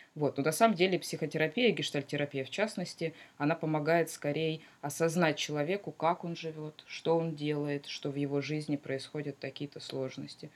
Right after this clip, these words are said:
как он выстраивает отношения, как выстраивает контакт с этим миром, как выстраивает контакт с самим собой, да, со своими чувствами, переживаниями. Вот. Если, ну, как-то к этому странному <laughs> слову гештальт подойти,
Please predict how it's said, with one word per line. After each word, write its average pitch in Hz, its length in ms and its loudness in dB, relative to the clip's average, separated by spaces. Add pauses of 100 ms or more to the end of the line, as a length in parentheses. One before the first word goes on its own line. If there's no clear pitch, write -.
(240)
как 165 200 2
он 160 120 2
выстраивает 156 520 0
отношения, 139 720 -2
как 151 200 -6
выстраивает 151 640 -2 (320)
контакт 151 560 2
с - 140 -8
этим 143 460 -2
миром, 135 580 0 (720)
как 147 220 2
выстраивает 151 600 2
контакт 143 520 0
с - 40 -10
самим 147 380 0
собой, 139 560 0
да, 143 160 -2
со - 140 -10
своими 139 540 -2 (280)
чувствами, 139 560 -4
переживаниями. 131 1040 -8 (800)
Вот. 123 220 -8
Если, 151 680 4
ну, 147 220 2
как-то 143 340 -2
к - 80 -10
этому 143 300 2
странному 143 580 2
<laughs> - 0 -
слову 170 380 6
гештальт 180 720 4
подойти, 139 600 -2